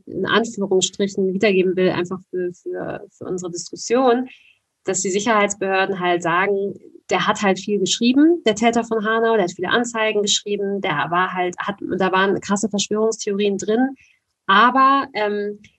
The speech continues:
die Behörden sagen halt, denen war zuvor nichts von seinen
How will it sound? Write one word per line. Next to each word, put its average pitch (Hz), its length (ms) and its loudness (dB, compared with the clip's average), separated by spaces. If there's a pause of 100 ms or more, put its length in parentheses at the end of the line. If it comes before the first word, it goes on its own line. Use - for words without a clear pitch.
(140)
die 196 40 -6
Behörden 214 360 0
sagen 214 400 2
halt, 226 360 0
denen 196 320 -2
war 196 400 -2 (400)
zuvor 214 460 0
nichts 214 340 -2
von 202 200 -2
seinen 190 680 0